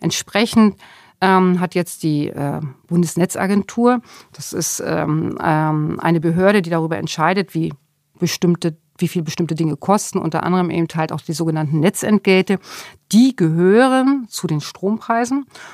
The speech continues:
Und die, äh, Bundesnetzagentur, da blieb, oder beziehungsweise der Bundesnetzagentur blieb jetzt nicht mehr viel übrig, als zu sagen, gut, das sind echt erschlagene, so will ich's auch formulieren, Argumente aus Mecklenburg-Vorpommern unter anderem.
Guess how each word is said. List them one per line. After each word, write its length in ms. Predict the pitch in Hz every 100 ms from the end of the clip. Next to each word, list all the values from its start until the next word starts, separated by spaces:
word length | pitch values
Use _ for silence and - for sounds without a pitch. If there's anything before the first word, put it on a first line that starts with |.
| - -
Und 360 | 175 175 165
die, 260 | 170 165 160
äh, 160 | 135 160
Bundesnetzagentur, 1040 | 165 175 175 165 - 160 175 175 165 180
da 100 | 165
blieb, 260 | 160 180 -
oder 120 | 147
beziehungsweise 520 | - - 165 151 143
der 220 | 151 175
Bundesnetzagentur 1080 | 180 175 170 - 165 160 - 160 160 156 156
blieb 160 | 165 156
jetzt 160 | 151
nicht 100 | 156
mehr 80 | 151
viel 160 | - -
übrig, 300 | 170 170 -
als 120 | -
zu 100 | 156
sagen, 280 | 151 151 151 - - - _
gut, 300 | - 196 -
das 120 | 156
sind 140 | 180 180
echt 400 | 175 - - - _ _ _ _
erschlagene, 960 | 160 - - 170 185 208 214 175 143 143
so 240 | - 170 156
will 80 |
ich's 140 | 170 -
auch 180 | - -
formulieren, 680 | - 170 165 165 170 170 -
Argumente 800 | 165 170 170 180 196 190 196
aus 180 | - 156
Mecklenburg-Vorpommern 880 | 180 175 170 156 - 180 180 185 175
unter 260 | 170 160 160
anderem. 340 | 160 160 160